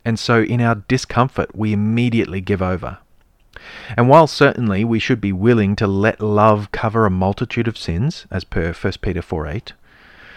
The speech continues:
we ought not just let sin go unchecked, especially if it is an egregious or habitual sin.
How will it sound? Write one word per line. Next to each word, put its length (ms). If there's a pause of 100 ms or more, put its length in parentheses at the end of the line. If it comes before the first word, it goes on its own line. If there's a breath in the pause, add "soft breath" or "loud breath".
(360 loud breath)
we 200
ought 220
not 360 (260)
just 260
let 300
sin 480
go 300
unchecked, 640 (300)
especially 640
if 120
it 120
is 100
an 80
egregious 640
or 160
habitual 480
sin. 440